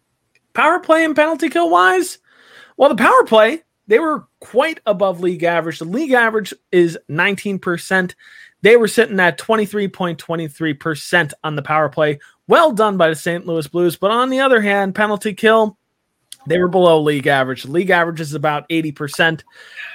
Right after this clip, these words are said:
They were sitting pretty at seventy-seven point seven eight percent on the penalty kill. So we definitely gotta boost those numbers. Those are rookie numbers right there.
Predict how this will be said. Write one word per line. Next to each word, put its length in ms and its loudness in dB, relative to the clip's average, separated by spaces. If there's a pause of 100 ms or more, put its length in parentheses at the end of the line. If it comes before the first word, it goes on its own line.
(100)
They 260 6
were 180 2
sitting 340 -4
pretty 340 0
at 160 -4
seventy-seven 760 -2
point 320 -12
seven 480 -4
eight 200 -8
percent 360 -8
on 100 -6
the 60 -8
penalty 340 -4
kill. 200 0
So 140 -4
we 140 -6
definitely 300 0
gotta 200 0
boost 300 -2
those 180 0
numbers. 320 -4
Those 180 -6
are 100 -8
rookie 280 -4
numbers 440 -2
right 240 -2
there. 320 0